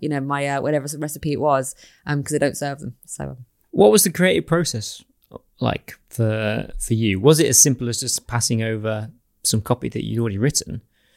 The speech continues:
Speaker 2: about places, or did you have to do any further work?
Speaker 1: Yeah, so I had a brilliant editor, a guy called Peter. He, he did most of that kind of, like, picking out the things that he thought would, would resonate. Um, I wrote, I had to do some extra work, I had to obviously write the introduction and some other bits and pieces to it.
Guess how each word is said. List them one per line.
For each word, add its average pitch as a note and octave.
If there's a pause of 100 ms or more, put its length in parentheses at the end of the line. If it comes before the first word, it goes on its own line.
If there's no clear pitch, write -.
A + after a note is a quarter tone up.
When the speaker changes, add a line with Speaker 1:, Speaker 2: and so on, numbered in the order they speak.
(180)
Speaker 2:
about G2
places, -
or G#2+
did A2+
you A#2
have A2+
to G#2
do G#2
any A2
further A2
work? - (480)
Speaker 1:
Yeah, A3
so G#3
I G3+
had G#3
a G3+
brilliant B3
editor, E3
a E3
guy D#3+
called E3
Peter. C#3+
He, F#3
he G3
did E3
most E3+
of C#3+
that -
kind D3
of, C#3+
like, -
picking D#3
out C#3+
the -
things D3+
that -
he D#3
thought C#3+
would, C#3
would C#3+
resonate. C3+ (380)
Um, C#3+ (300)
I F3
wrote, E3
I -
had D3+
to E3
do F3
some D#3+
extra C#3+
work, C#3+
I -
had -
to D3+
obviously D3
write C#3+
the C#3+
introduction C#3+
and C#3
some D3
other C#3
bits -
and C3
pieces D3
to C#3
it. C#3